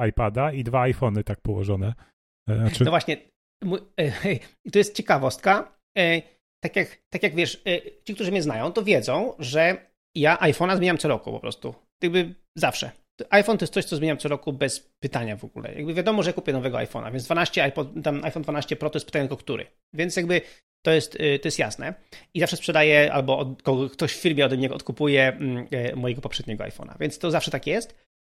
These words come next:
Speaker 2: Natomiast są sprzęty, których nie zmieniam co roku, a nawet nie zmieniam od wielu lat. <laughs> Więc na przykład iMac to jest model dwa tysiące czternaście,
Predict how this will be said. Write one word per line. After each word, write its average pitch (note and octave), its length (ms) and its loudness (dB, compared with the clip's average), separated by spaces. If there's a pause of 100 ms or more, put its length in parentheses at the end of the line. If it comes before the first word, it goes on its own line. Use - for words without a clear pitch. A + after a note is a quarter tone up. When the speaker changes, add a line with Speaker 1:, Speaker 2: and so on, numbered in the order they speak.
(240)
Speaker 2:
Natomiast F3+ 580 0
są A#3+ 200 2
sprzęty, D3+ 400 -4
których C#4 220 -6
nie E4+ 80 2
zmieniam E4+ 180 2
co C3+ 120 0
roku, B2 240 -2
a D3+ 80 -2
nawet D#3 220 -2
nie E3 80 -2
zmieniam D#3+ 200 -2
od D3+ 140 -4
wielu F3+ 300 -2
lat. - 480 -4
<laughs> - 200 -16
Więc D3+ 120 2
na E3 100 2
przykład E3 220 4
iMac D#3+ 320 -2
to - 80 0
jest - 300 -2
model D#3+ 220 2
dwa D#3 100 -2
tysiące D#3 220 0
czternaście, D#3+ 640 0